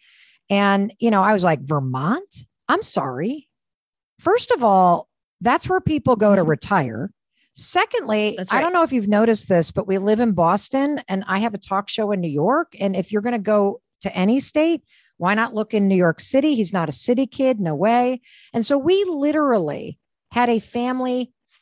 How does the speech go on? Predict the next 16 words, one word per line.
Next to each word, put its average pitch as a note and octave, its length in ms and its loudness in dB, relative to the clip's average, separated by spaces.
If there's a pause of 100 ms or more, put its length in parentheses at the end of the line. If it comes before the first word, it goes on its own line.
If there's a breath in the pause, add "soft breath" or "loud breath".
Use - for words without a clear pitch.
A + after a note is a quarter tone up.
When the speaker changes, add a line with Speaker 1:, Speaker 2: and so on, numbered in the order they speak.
Speaker 1:
throwdown G3 840 0 (240)
for G#3 120 2
several A#3+ 500 0
months - 500 -2 (200)
about F3+ 300 2
this - 180 -2
topic. - 440 -6 (360 soft breath)
And A3 120 2
it A3 140 -4
finally F4+ 600 -4
culminated. A#3 840 -6
Speaker 2:
Okay, B3+ 220 0
wait, G#3+ 240 0
wait, G3+ 160 0
wait, E3 160 -4
wait. - 140 -12